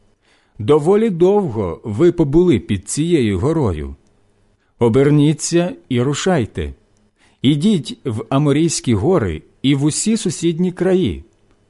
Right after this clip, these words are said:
у степ, у гори і у долини, на південь і на берег моря, в край ханаанян і до Ливану, аж до великої ріки,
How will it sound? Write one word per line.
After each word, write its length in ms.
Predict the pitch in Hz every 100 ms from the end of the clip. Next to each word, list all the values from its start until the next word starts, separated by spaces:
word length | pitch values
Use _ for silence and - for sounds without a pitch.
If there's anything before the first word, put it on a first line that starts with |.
| _
у 120 | - 95
степ, 480 | - 127 143 160 - - _ -
у 180 | 107
гори 480 | 85 110 151 160 156 - _
і 120 | - 127
у 200 | - 139
долини, 580 | 160 202 214 120 73 - _ _ _ -
на 220 | 143 147
південь 640 | - 156 190 190 220 214 - _
і 120 | 196
на 200 | 190 175
берег 440 | 120 123 139 156 147
моря, 520 | 196 185 98 76 71 _ _ _ -
в 120 | 90
край 500 | - 139 165 165 - -
ханаанян 880 | - 151 143 131 123 135 156 87 69 _ _ - -
і 140 | 143
до 180 | 160 185
Ливану, 600 | 208 180 127 117 95 90 - _ _ _ -
аж 420 | 170 233 208 190 -
до 280 | 123 143 160
великої 600 | 135 127 143 139 147 143
ріки, 500 | 143 - 143 85